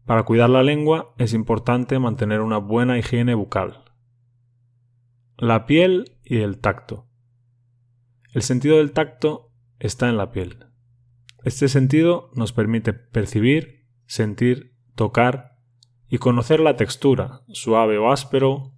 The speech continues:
la dureza, blando o duro, y la temperatura, frío o caliente, de las cosas que tocamos.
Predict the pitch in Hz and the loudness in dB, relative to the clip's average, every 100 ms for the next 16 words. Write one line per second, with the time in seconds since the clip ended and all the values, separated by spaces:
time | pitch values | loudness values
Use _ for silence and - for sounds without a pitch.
0 | _ 117 113 107 117 131 - 113 - _ | _ -2 0 2 4 4 2 -8 -20 _
1 | 120 117 113 107 101 101 113 139 135 - | -4 0 0 0 -4 -2 0 2 0 -4
2 | - _ _ _ _ 156 151 147 113 104 | -14 _ _ _ _ 2 4 2 0 -2
3 | 101 95 120 101 95 - - - 120 110 | -2 -2 -2 -4 -6 -14 -10 -2 2 2
4 | 98 101 101 98 - - _ _ 120 139 | 0 -2 -2 -6 -12 -18 _ _ 2 4
5 | 156 - - 104 - 120 123 127 110 98 | 4 -2 -4 -4 -2 -2 -2 -4 -6 -6
6 | 120 110 - _ _ | -4 -6 -8 _ _